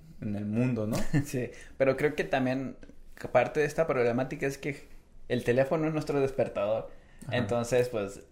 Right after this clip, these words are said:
Speaker 2: ponemos la alarma, entonces lo primero que vamos a ver es eso. Entonces, sí, sí es como que encontrar un balance adecuado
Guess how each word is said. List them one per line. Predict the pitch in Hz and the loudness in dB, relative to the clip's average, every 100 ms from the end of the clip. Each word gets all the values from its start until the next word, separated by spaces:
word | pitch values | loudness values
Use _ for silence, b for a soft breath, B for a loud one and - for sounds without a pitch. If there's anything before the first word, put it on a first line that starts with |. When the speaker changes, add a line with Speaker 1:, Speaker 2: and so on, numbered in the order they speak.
| - - | -20 -4
Speaker 2:
ponemos | 117 117 135 | -2 2 6
la | 143 | 8
alarma, | 143 147 151 151 | 10 10 8 4
entonces | 156 139 131 | 2 2 0
lo | 131 | 0
primero | 135 127 139 | -2 0 2
que | |
vamos | 143 147 151 | 2 2 2
a | |
ver | 143 143 - | 2 2 -2
es | 117 - | -2 2
eso. | 143 135 | 0 0
Entonces, | 113 113 110 110 131 127 | -4 -4 -4 -2 -2 -2
sí, | - 113 120 127 | -4 -2 -2 -2
sí | 127 | -4
es | 120 | -4
como | 139 135 127 | -4 -4 -4
que | 107 B B B - | -6 B B B -8
encontrar | 117 117 - 104 | -2 0 0 0
un | 123 127 | 2 2
balance | 117 113 123 | 2 0 -2
adecuado | 117 - 107 110 117 117 | -2 2 2 4 0 -4